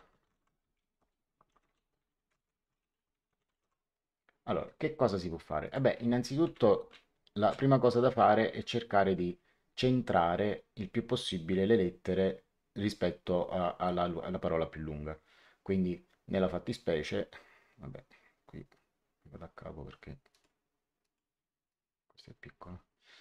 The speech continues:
Vedete, nella fattispecie io adesso ho fatto in questo modo, ho aggiunto due spazi. Vedete, quindi io adesso che cosa ho come, diciamo,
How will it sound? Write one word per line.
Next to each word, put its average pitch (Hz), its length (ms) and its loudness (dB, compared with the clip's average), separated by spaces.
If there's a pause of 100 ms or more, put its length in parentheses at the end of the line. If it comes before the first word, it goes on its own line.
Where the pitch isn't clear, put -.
(160)
Vedete, 87 180 -2
nella 95 160 0
fattispecie 104 480 -2
io 95 60 4
adesso 90 260 -2
ho 87 40 -12
fatto - 260 -6
in 85 80 -8
questo - 280 -6
modo, 82 320 -2
ho 92 180 -2
aggiunto 92 340 -2
due 95 220 0
spazi. - 760 -4 (920)
Vedete, 92 260 -4
quindi 113 280 4
io 117 100 8
adesso 107 400 2
che 98 160 -6
cosa 92 400 0
ho 73 300 -4
come, 80 440 -6
diciamo, 76 440 -10